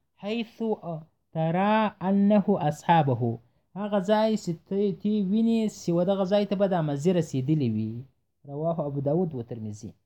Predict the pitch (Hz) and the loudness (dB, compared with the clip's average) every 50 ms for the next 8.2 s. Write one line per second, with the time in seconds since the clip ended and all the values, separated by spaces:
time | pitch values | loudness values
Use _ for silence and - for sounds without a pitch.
0 | _ _ _ _ _ _ _ _ _ _ _ 151 185 196 175 175 170 - 170 156 | _ _ _ _ _ _ _ _ _ _ _ -10 -10 -8 -6 -6 -6 -4 -4 -4
1 | 175 214 208 - - 190 226 233 - 220 214 220 226 214 - - 202 175 - - | -4 -6 -8 -10 -10 -10 -8 -6 -6 -6 -6 -6 -8 -10 -10 -10 -12 -10 -10 -12
2 | - - 208 202 202 - 175 175 175 165 156 156 _ - 175 170 165 160 151 151 | -10 -8 -8 -8 -6 -8 -8 -6 -6 -6 -8 -8 _ -12 -10 -10 -8 -8 -10 -10
3 | - 175 185 185 170 156 151 143 - 143 135 - 147 165 185 185 180 - - 185 | -10 -10 -10 -8 -8 -10 -10 -8 -10 -10 -10 -10 -10 -8 -6 -6 -6 -8 -10 -10
4 | 175 170 143 147 147 147 143 156 156 147 131 139 135 131 131 139 156 151 139 - | -8 -8 -6 -6 -6 -4 -4 -4 -4 -4 -6 -6 -6 -4 -2 0 0 -2 -2 -4
5 | _ - 104 - - _ _ _ _ _ _ - 123 156 151 151 147 151 147 151 | _ -20 -20 -20 -20 _ _ _ _ _ _ -16 -12 -10 -8 -6 -6 -6 -4 -2
6 | 202 214 208 190 185 - 208 202 190 180 175 170 - - - - 165 156 - 170 | 0 0 0 0 0 -2 -2 0 0 0 0 -2 -4 -6 -6 -4 -4 -4 -2 -2
7 | 180 202 196 180 175 185 180 - 165 156 151 139 - 151 151 175 185 175 165 - | -2 -2 -2 -2 -2 -4 -4 -4 -4 -6 -4 -4 -6 -6 -4 -2 -4 -2 -2 -4
8 | 147 151 170 160 | -4 -4 -4 -4